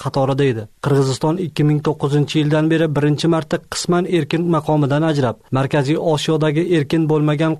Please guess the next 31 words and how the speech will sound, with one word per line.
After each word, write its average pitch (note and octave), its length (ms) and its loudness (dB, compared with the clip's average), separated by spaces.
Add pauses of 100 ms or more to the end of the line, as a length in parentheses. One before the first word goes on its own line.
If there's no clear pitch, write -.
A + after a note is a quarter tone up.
qolgan D3+ 360 0 (100)
to'rt E3 300 0
davlat C#3+ 320 0
bilan D3 300 0
tenglashdi. C#3 500 0 (240)
Bosh C3+ 220 0
qarorgohi C#3+ 680 0 (120)
Washingtonda D3+ 580 0
joylashgan C#3+ 560 0
Freedom C#3+ 380 0 (100)
House D3+ 240 -2
tashkiloti D3 560 0 (260)
bunga C#3 280 2 (200)
o'tgan C#3+ 300 0
yilning C#3+ 220 2 (120)
oktyabrida D3+ 480 0 (100)
xalq C3+ 320 -2
isyoni D3+ 380 2
ortidan D3+ 400 2
hukumat D#3 500 0
almashgani D#3 520 0
bilan D#3+ 280 2
bog'liq E3 260 0 (100)
voqealar C#3 440 0
sabab C3 300 -2
bo'lganini C#3 460 2
bildirgan. B2+ 380 -2 (180)
Freedom C#3 400 0
House C#3+ 400 -2
hisobotida C#3 640 0
ta'kidlanishicha, C#3 680 0